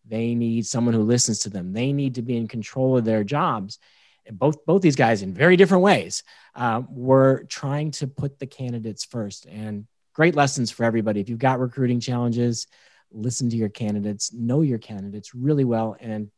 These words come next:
find ways to add enthusiasm and help them accomplish their goals and dreams. And it's just something as simple as putting food on the table.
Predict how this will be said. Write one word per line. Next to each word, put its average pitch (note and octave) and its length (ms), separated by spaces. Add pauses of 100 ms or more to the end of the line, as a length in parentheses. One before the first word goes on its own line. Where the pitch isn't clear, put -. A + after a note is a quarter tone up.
(220)
find A#2+ 300
ways A2 380 (240)
to - 160
add D#3 160
enthusiasm A#2+ 920 (420)
and A#2 100
help A#2 180
them A2 280
accomplish A2 480
their G#2+ 440 (240)
goals A2 380
and F#2+ 160
dreams. G#2 460
And F#2+ 340
it's G2+ 160
just G#2+ 80
something G#2+ 240
as F#2+ 100
simple A2 240
as G2 160 (520)
putting G2+ 180
food G#2 220
on G2 80
the F#2+ 80
table. G2 380